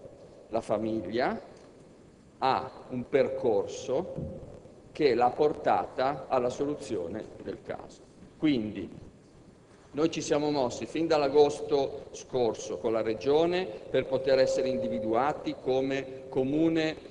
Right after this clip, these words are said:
eh, che poteva iniziare immediatamente, grazie alla sperimentazione,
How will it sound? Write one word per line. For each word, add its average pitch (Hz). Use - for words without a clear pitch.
eh, 117
che 135
poteva 143
iniziare 143
immediatamente, 139
grazie 127
alla 117
sperimentazione, 117